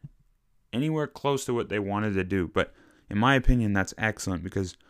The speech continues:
one, you failed early. Two, you got experience. Three, you got comfortable with that mistake, hopefully, and you can learn. But they might not see it that way, but that's how I would look at it. And, yeah, so can you imagine if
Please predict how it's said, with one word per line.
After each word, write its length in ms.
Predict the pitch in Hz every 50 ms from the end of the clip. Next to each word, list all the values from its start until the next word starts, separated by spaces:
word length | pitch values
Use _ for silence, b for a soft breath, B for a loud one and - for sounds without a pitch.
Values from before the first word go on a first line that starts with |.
| b b
one, 220 | - 117 123 127 123
you 60 | 110
failed 340 | - - 120 113 110 104 101
early. 360 | 101 101 98 98 95 98 98
Two, 300 | - _ - 139 135 127
you 120 | 123 117
got 180 | 104 110 107 98
experience. 640 | 98 - - - - 107 98 95 95 95 101 - - _
Three, 220 | - 127 131 123 120
you 60 | 110
got 220 | - 107 - -
comfortable 340 | - 110 107 104 - 104 95
with 140 | 95 92 -
that 180 | 92 90 - -
mistake, 420 | 87 - - - 92 85 82 -
hopefully, 480 | 101 95 90 - - 98 95 95 95 b b b b b b b
and 160 | - 104 107
you 80 | 104 98
can 260 | - 104 95 90 90
learn. 280 | 90 98 87 78 78 - b b b b b b b b _
But 200 | 92 90 - - - - - _ _ -
they 120 | 110 120 127
might 180 | 139 135 131
not 160 | 135 123 117
see 180 | - - 165 170
it 100 | 160 113
that 140 | 117 101 92
way, 120 | 92 92 92
but 160 | 92 104 107
that's 180 | 120 123 120
how 140 | - 123 117
I 100 | 107 101
would 180 | 95 92 85 90
look 280 | 95 107 104 - -
at 180 | 85 78 76 80
it. 100 | 80 - _ _
And, 480 | - 98 104 101 101 98 98 95 92 85 - _ _ _ _ _ _ _ _ _ _ _ _ _ _ _ _ _ _ - _
yeah, 240 | - 110 120 117 104
so 240 | - - 104 98 92 B B B B B B B B B _
can 140 | - 160 160
you 80 | 147
imagine 480 | 120 107 98 95 101 110 117 123 127 110
if 160 | 92 - b